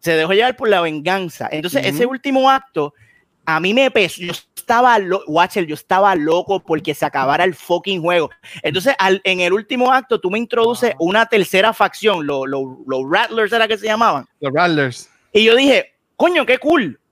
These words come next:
Speaker 1: una facción nueva, más
Speaker 2: Es que el
Speaker 1: world
Speaker 2: mu-, el mu-,
Speaker 1: building".
Speaker 2: el mundo
Speaker 1: Y dije,
Speaker 2: continúa.
Speaker 1: y dije, "Oh, esta gente, esta gente son slavers, qué cabrón, ellos buscan gente y las ponen de esclavo".
Speaker 2: Ujú.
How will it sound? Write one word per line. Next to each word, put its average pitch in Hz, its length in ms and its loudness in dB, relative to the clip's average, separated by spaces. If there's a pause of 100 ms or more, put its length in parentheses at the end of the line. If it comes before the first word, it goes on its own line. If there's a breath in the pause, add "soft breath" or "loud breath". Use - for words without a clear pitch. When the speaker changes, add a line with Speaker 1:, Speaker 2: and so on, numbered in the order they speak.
(120)
Speaker 1:
una 185 180 -2
facción 254 420 -2
nueva, 247 600 0 (140)
más 156 240 2
Speaker 2:
Es - 60 -4
que 208 80 4
el 226 60 6
Speaker 1:
world 226 180 0
Speaker 2:
mu-, 240 40 -4
el 202 80 4
mu-, 196 40 0
Speaker 1:
building". 202 200 2
Speaker 2:
el 196 140 2
mundo 196 260 2
Speaker 1:
Y 214 40 2
dije, 220 200 4
Speaker 2:
continúa. 208 680 0 (160)
Speaker 1:
y 180 100 -2
dije, 208 360 2
"Oh, 247 340 2
esta 190 240 -2
gente, 226 420 -4 (380 loud breath)
esta 190 220 -4
gente 220 160 -2
son 247 160 -2
slavers, 202 540 0
qué 170 120 -4
cabrón, 226 360 0
ellos 165 180 -2
buscan 214 340 -2
gente 240 360 0
y 175 60 0
las 147 140 -2
ponen 208 420 -4
de 196 80 -4
esclavo". 220 340 2
Speaker 2:
Ujú. 117 80 -8